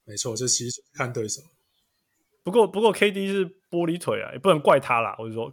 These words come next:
Speaker 2: 但是
Speaker 1: 对。
Speaker 2: K D就是一个玻璃腿，你，你有担心这个吗？不要说K D啊，说真的，你们的 Booker，还有 Chris Paul，还有K D，三个都是玻璃腿。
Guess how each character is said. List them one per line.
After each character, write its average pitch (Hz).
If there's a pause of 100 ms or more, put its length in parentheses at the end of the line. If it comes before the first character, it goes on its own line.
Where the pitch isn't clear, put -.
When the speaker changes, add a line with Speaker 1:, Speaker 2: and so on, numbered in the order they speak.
Speaker 2:
但 139
是 143
Speaker 1:
对。 151
Speaker 2:
K 147
D 143
就 143
是 135
一 139
个 123
玻 123
璃 117
腿， 123
你， 113
你 120
有 107 (640)
担 113
心 117
这 117
个 104
吗？ 101 (520)
不 180
要 196
说 185
K 170
D 160
啊， 139
说 156
真 160
的， 147
你 135
们 131
的 135
Booker， 135
还 127
有 131
Chris 135
Paul， 131
还 120
有 120
K 123
D， 120
三 123
个 131
都 120
是 120
玻 120
璃 120
腿。 135